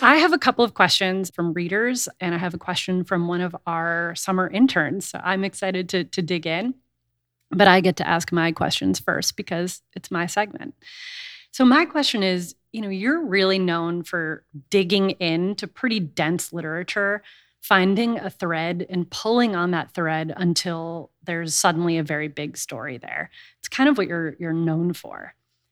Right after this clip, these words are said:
So I want to know more about what spidey sense you get that something that seems small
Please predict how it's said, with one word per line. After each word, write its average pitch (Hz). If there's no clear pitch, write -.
So -
I 247
want 330
to 202
know 175
more 170
about 170
what 196
spidey 180
sense 160
you 175
get 170
that -
something 208
that 175
seems 196
small 165